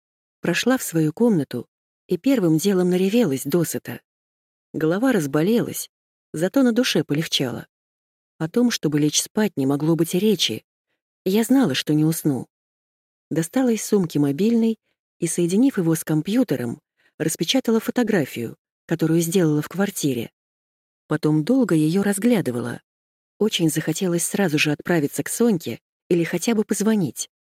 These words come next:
Я с трудом отговорила себя от этой затеи. Зато в девять утра уже стояла на пороге Сонькиной квартиры.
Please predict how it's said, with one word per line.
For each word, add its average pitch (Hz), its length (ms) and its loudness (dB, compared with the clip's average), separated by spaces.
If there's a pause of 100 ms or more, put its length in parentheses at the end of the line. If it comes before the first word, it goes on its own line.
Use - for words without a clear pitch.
(680)
Я 160 160 0
с 156 60 -4
трудом 190 400 2
отговорила 151 500 0
себя 139 280 -2
от 139 100 -2
этой 165 200 0
затеи. 156 580 -4 (480)
Зато 156 340 0
в 202 80 -2
девять 185 340 0
утра 202 340 -2 (360)
уже 190 240 2
стояла 202 440 2
на 143 120 2
пороге 160 420 0
Сонькиной 185 480 0
квартиры. 170 680 -2